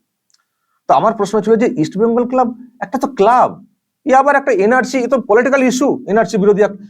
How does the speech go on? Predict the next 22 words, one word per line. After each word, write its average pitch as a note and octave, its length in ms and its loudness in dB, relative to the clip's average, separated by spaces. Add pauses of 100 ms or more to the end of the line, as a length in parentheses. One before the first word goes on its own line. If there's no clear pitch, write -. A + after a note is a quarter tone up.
(220)
এনআরসি F#3+ 460 -2
একটা A3+ 500 -4 (100)
ভাবনা C3+ 200 -2
থেকে A#2+ 180 -8
করা, F#2 220 -4 (640)
দেশের D#3+ 360 0
নিরাপত্তার D3 600 -2
স্বার্থে A#2+ 520 -4 (420)
কেন্দ্রের C#3 380 0 (100)
একটা D3 260 -4
সিদ্ধান্ত, G#2+ 580 -10 (760)
যদিও F#3 200 2
সেটা E3 180 0
এখনো C#3 180 0
পুরোপুরি A2+ 360 -2
এরকম G#2+ 260 -4
লাগুর G#2 440 -2 (140)
পর্যায়ে F#2 300 -6
আসেনি, - 240 -14
কিন্তু - 480 -10
এটা C4+ 80 -6
কেন্দ্রীয় G#3 340 2